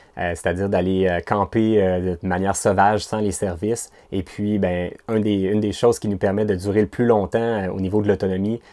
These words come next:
c'est les réservoirs d'eau propre et d'eau sale. Euh, sur des véhicules, euh, comme des vannes, euh, souvent les réservoirs sont beaucoup plus petits, donc on, l'autonomie va être beaucoup moins grande, tandis qu'avec une caravane comme on a, on peut durer entre cinq et huit jours à peu près si on économise un peu notre eau.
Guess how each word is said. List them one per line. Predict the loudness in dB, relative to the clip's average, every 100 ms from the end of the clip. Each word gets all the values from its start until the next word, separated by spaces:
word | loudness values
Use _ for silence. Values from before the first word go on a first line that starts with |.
| -20
c'est | -4 0
les | 2
réservoirs | 2 2 2 2 4 4
d'eau | 2 -2
propre | -2 -4 -2
et | -6
d'eau | -6 -2
sale. | 2 4 2 -2 -14 -16 -8
Euh, | -4 -4
sur | -4 -2 0
des | 0
véhicules, | -2 -2 2 4 4
euh, | 2 0 -2 -4
comme | -4 -4
des | -2
vannes, | 0 0 0 -6 -10 -20 -10
euh, | -8
souvent | -8 -4 -2
les | -2 -2
réservoirs | -2 0 2 2 2
sont | -2
beaucoup | -2 -2 -2
plus | -6
petits, | -6 -6 -6 -2
donc | -4 -2
on, | -2
l'autonomie | -2 -2 -2 -2 0
va | 0
être | -2
beaucoup | -4 0
moins | 0 -2
grande, | -2 -4 -4 -4
tandis | -6 -6
qu'avec | -4 -4 -4 -4
une | -6
caravane | -4 -2 -2 -4
comme | -2 -2
on | -2 -2
a, |
on | -4 -4
peut | -6
durer | -6 -4 -2 -2
entre | -2 -4 -6 -6
cinq | -6 -4 -2 -2
et | -2
huit | -2 -2 0
jours | 2 4 2
à |
peu | 0
près | -2 -4
si | -4 -6
on | -6
économise | -4 -4 -2 -2
un | -2
peu | -2 -2
notre | -4 -4
eau. | -2 -2